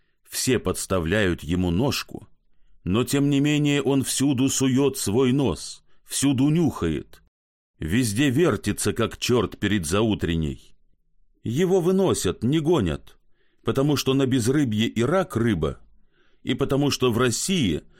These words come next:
до конца дней можно быть начинающим и подающим надежды. Своей работе он придает громадное значение и потому бережет себя, как зеницу ока. Он не пьет,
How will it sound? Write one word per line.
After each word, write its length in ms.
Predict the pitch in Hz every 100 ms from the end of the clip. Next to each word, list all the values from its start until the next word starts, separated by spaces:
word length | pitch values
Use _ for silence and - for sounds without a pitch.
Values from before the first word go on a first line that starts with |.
| - _
до 180 | 87 127
конца 400 | 156 156 - 165
дней 400 | 143 170 139 101
можно 400 | 104 104 85 107
быть 220 | 113 110
начинающим 840 | 104 - 110 151 139 98 - 92
и 140 | 92 101
подающим 720 | 117 107 113 143 - 120 123
надежды. 600 | 131 117 87 65 64 - - _ _ _ _ _ _ _ _
Своей 540 | - 98 117 123 117
работе 500 | 113 113 127 - 107
он 200 | 98 110
придает 520 | 90 104 113 113 120 82
громадное 720 | 98 113 120 98 87 90 87
значение 800 | 78 98 - 160 143 87 80 - - _ _ _ _ _
и 80 | 240
потому 360 | 175 175 170 151
бережет 520 | 143 147 110 156 135
себя, 280 | 156 143 139
как 220 | 143 110
зеницу 500 | 110 131 139 - 143
ока. 520 | - 101 - 73 - _ _ _ _ _ _ _
Он 260 | 185 175 127
не 80 | 113
пьет, 500 | 92 95 147 -